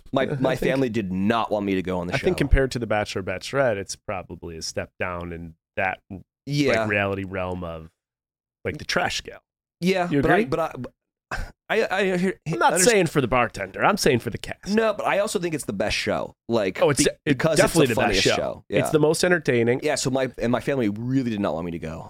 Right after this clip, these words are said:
Speaker 1: I remember I was at, like, my, my sister's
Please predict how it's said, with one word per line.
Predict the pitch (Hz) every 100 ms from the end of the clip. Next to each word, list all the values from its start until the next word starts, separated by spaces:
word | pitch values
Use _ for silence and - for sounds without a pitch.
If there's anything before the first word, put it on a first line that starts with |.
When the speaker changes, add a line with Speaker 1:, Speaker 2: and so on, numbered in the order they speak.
| -
Speaker 1:
I | 110
remember | 110 110 104 98
I |
was | 95 92 85 - -
at, | 98 -
like, | 90 -
my, | 82 82 - - _ _ - _ -
my | 95 92
sister's | 90 - 117 - - 95 90 - -